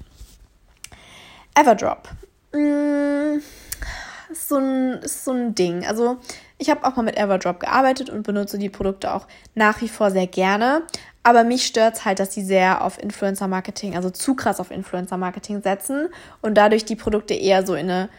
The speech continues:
schlechtere Schiene, sag ich mal, geraten, weil viele, glaub ich, dann eher genervt davon sind. Also ich find das Konzept sehr cool. Ich weiß nur nicht, ob ich irgendwo mal eine Doku oder irgendwas gesehen hab, wo jemand das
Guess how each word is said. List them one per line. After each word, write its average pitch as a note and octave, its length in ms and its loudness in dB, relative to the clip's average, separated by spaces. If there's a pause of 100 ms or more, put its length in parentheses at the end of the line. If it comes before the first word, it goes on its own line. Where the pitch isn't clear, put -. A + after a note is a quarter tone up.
(240)
schlechtere G3+ 600 0
Schiene, G#3 360 -4
sag E3+ 200 -2
ich - 120 -12
mal, F3+ 140 -4
geraten, F#3 500 -4
weil F3+ 440 -2 (420)
viele, B3+ 220 4
glaub G#3 180 4
ich, G3+ 80 -4
dann F#3+ 140 -2
eher G3 320 2
genervt F3 440 -2
davon G#3+ 300 -4
sind. A#3+ 180 0
Also G3 160 -2
ich F#3+ 140 -6
find A#3 140 -6
das G#3 140 -6
Konzept G#3+ 420 -4
sehr F#3 120 0 (160)
cool. D4 240 4 (460)
Ich - 180 -10
weiß A#3+ 260 2
nur C#4 100 -2
nicht, C4 160 -4
ob E3 80 -6
ich - 120 -12
irgendwo B3 260 0
mal G#3+ 100 2
eine F#3 160 0
Doku B3 540 0
oder G3 280 -4
irgendwas A3+ 400 -2
gesehen G3+ 340 -2
hab, G3+ 140 -4
wo G3 80 -6
jemand F#3+ 320 -2
das F#3 320 -4